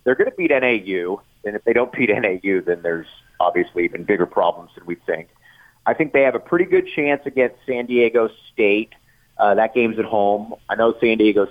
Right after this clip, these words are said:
State's won ten, eleven games, a lot, but at the same time, they're losing seventy percent of their people. Then I think in the Pac-twelve, they're gonna have to sneak one, whether that's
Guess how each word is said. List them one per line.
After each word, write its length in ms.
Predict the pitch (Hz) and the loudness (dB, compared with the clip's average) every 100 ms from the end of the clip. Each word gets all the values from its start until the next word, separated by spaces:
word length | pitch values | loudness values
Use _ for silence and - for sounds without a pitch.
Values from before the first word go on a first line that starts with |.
| - | -2
State's 300 | 120 110 - - | 0 0 -2 -2
won 400 | 110 113 113 107 - | 0 0 -4 -12 -4
ten, 160 | 113 | -2
eleven 400 | 110 110 110 101 - | 0 0 0 -4 -2
games, 480 | 120 123 123 127 - _ _ _ - | 0 2 0 -4 -12 _ _ _ -4
a 60 | 113 | 0
lot, 340 | 123 123 - | 2 0 -2
but 220 | 120 113 104 | 0 2 0
at 80 | |
the 60 | - - | -6 -4
same 200 | 117 113 | -4 -2
time, 200 | 117 107 | -2 0
they're 120 | 98 | -2
losing 340 | 101 110 - - - | -2 -6 -10 -6 -2
seventy 300 | 104 101 98 | -2 -4 -14
percent 340 | - - 110 | -6 -2 0
of 60 | 101 | 0
their 100 | - | 0
people. 480 | 123 117 131 131 127 - _ _ _ | -2 0 2 2 0 -12 _ _ _
Then 180 | 151 208 | 0 2
I 120 | 233 | 2
think 240 | 185 175 165 | 0 -2 0
in 80 | 151 | -2
the 80 | |
Pac-twelve, 640 | 139 147 143 - 151 147 139 | 0 -2 -2 0 2 2 0
they're 100 | 131 | -4
gonna 140 | 131 | -2
have 140 | 127 123 | -2 -4
to 100 | 110 _ | -8 _
sneak 260 | 127 113 101 | -12 -8 -4
one, 240 | 95 92 | -4 0
whether 280 | 98 101 101 | 0 2 2
that's 340 | 104 98 - | 2 2 -2